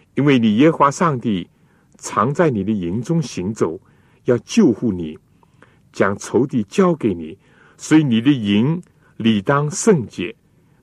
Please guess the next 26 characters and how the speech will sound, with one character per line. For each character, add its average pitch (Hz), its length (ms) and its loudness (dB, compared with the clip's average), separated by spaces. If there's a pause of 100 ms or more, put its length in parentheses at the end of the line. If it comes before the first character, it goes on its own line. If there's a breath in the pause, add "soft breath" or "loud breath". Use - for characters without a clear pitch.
(100)
免 107 200 0
得 107 120 2
他 - 200 -8
见 165 280 2
你 98 120 -2
那 107 140 0
里 90 220 -4
有 82 120 -6
污 175 300 -2
秽， 165 300 2 (340)
就 131 160 2
离 87 240 -6
开 143 220 -10
你。” 95 240 -14 (640 soft breath)
所 - 200 2
以 160 120 4
犹 127 160 8
太 226 200 2
人 120 240 2
是 - 120 -6
很 95 300 -2
重 156 220 2
视 131 160 -2
卫 135 200 2
生 156 220 -2
的。 143 100 -10